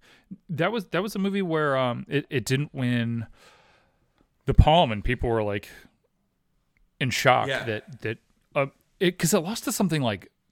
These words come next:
Speaker 1: not, I think it lost to, like, Deepon or some, something
Speaker 2: think
Speaker 1: that
Speaker 2: it
Speaker 1: it was clearly a
Speaker 2: I
Speaker 1: superior
Speaker 2: think it
Speaker 1: film
Speaker 2: lost
Speaker 1: to.
Speaker 2: to I, Daniel Blake.
Speaker 1: Clear, like,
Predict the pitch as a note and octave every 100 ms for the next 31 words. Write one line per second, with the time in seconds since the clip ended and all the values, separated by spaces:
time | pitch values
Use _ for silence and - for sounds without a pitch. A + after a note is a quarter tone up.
0 | _ _ _ _ A2+ A2 - C3 G#3+ A#3+
1 | E3+ - C3+ - B2+ A2 G2+ F#2+ G#2 G#2
2 | B2 B2+ - D3+ D#3 C#3+ B2 E4+ - A2+
3 | - - D#3+ C#3+ A2+ G2 D#3 - G3 G3+
4 | - F3 F3 - C#3 C#3 C#3 A#2+ A#2 G#2
5 | G#2 A#2+ - - _ _ _ _ _ _
6 | _ _ _ _ _ _ _ _ _ _
7 | _ _ _ _ _ _ - - D3 D#3
8 | - - C3 A2+ -